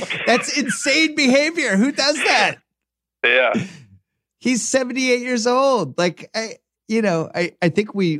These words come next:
Speaker 1: always put stories like this in the context of, well, if that was one of my parents, how would I feel? And I, it's like, I can't even imagine how I'd feel if this was my dad
Speaker 2: Right.
Speaker 1: six years from now.
Speaker 2: <laughs> That's
Speaker 1: And, like
Speaker 2: actually what I thought of too. I thought of Jonathan Kraft, and, like, wh-, he's just gotta be like, "What, what's he, what's going on here? This is just, like, just mortifying."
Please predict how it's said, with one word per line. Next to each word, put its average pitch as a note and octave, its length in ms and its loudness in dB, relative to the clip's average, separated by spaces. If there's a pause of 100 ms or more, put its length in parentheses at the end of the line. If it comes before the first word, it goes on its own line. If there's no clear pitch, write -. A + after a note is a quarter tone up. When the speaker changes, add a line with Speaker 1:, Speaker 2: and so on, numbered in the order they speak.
Speaker 1:
always E3 300 2
put - 280 -4 (140)
stories D#3 400 0
like C#3 160 -2
this C3+ 240 -2
in A#2 120 -2
the A#2 80 -2
context D3+ 640 -2
of, A2+ 280 -2
well, B2 180 2
if A#2 140 -4
that C3 200 -2
was A#2 160 -6
one B2 140 -2
of A2+ 80 -2
my B2 180 0
parents, G#2 520 -4
how A2 160 0
would G2+ 100 -2
I F#2 120 -4
feel? E3+ 340 -4
And G#2+ 100 -6
I, A2+ 120 -6
it's A2 120 -12
like, B2+ 160 -8
I D#3 80 -2
can't G#3 240 -2
even F#3+ 160 0
imagine F3+ 460 -2
how B2+ 180 -2
I'd A2+ 140 -4
feel - 180 -4
if A2+ 100 -8
this A#2+ 220 -10
was A2+ 100 -10
my A2+ 140 -4
dad B2+ 240 -2
Speaker 2:
Right. B2 160 4
Speaker 1:
six B2 260 -2
years D3+ 220 0
from C#3 160 -6
now. G2 320 -8
Speaker 2:
<laughs> - 60 -20
That's - 180 -8 (460)
Speaker 1:
And, D3 240 4
like D3+ 120 4
Speaker 2:
actually D3 140 0
what C#3+ 140 0
I C3 100 2
thought C3 260 0
of A#2+ 60 -4 (100)
too. B2 160 0
I B2 100 2
thought C#3 180 2
of B2 140 -4
Jonathan A#2+ 460 0
Kraft, G#2 460 -2
and, F#2+ 100 -10
like, F#2+ 200 -6
wh-, A2+ 180 -6
he's A#2 200 -4
just B2 180 -6
gotta A2 200 0
be G#2 120 -2
like, F#2+ 240 -2
"What, - 180 -4
what's D3+ 220 -6
he, - 120 -6
what's C#3+ 200 -8
going F#2 260 -6
on F#2 220 -4
here? F#2 180 -2
This A2 140 -4
is - 320 -8
just, - 120 -6
like, - 200 -4
just G#2+ 180 -6
mortifying." G2+ 640 -4